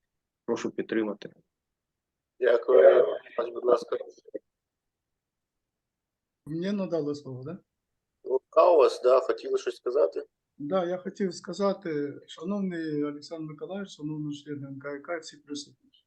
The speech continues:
Speaker 3: Ну, наскільки я пам'ятаю, два тижні, по-моєму, тому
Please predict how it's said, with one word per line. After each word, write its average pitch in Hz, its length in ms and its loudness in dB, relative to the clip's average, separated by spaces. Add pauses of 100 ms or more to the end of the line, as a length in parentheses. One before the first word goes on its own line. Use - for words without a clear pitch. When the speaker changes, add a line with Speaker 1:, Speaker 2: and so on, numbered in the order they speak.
(680)
Speaker 3:
Ну, 190 220 6
наскільки 190 520 4
я 185 140 10
пам'ятаю, 185 600 4
два 160 220 4
тижні, 175 360 0
по-моєму, 147 380 0
тому 185 640 -2